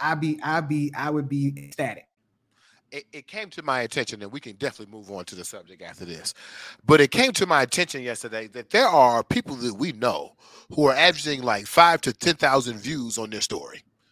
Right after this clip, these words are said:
Speaker 2: Did you know that?
Speaker 1: Um, I'm not surprised. I mean, I, I,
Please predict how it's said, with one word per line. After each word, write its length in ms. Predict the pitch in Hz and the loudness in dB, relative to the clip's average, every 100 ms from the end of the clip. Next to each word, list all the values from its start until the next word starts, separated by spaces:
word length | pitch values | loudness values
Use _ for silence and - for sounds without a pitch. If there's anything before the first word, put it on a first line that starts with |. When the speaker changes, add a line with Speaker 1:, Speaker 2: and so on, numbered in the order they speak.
| - | -2
Speaker 2:
Did 160 | 143 | 2
you 100 | 254 | 4
know 140 | 269 277 | 6 6
that? 220 | 294 403 - _ _ _ _ _ _ _ _ _ _ _ _ - _ _ - | 4 -4 -12 _ _ _ _ _ _ _ _ _ _ _ _ -20 _ _ -2
Speaker 1:
Um, 640 | 247 277 277 277 277 262 _ _ | 0 2 2 2 0 -2 _ _
I'm 120 | 294 | -8
not 140 | 320 - | -6 -6
surprised. 600 | - 165 175 196 214 - | -2 2 2 2 -4 -6
I 60 | 185 | -2
mean, 340 | 190 190 185 - | 2 2 0 -2
I, 300 | 175 190 190 147 _ _ _ _ _ _ - | -2 0 -2 -6 _ _ _ _ _ _ 2
I, 180 | 196 | 2